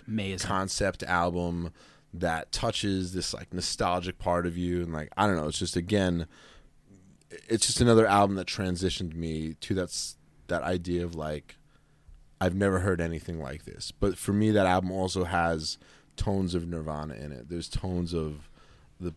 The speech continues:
Speaker 2: you know, i-, in certain elemental senses, I can hear Nirvana in a sense. I can hear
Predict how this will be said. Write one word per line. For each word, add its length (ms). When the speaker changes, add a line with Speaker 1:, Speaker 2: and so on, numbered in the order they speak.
Speaker 2:
you 100
know, 400
i-, 40
in 480
certain 340
elemental 500
senses, 680
I 100
can 160
hear 640
Nirvana 560
in 120
a 60
sense. 360
I 80
can 180
hear 680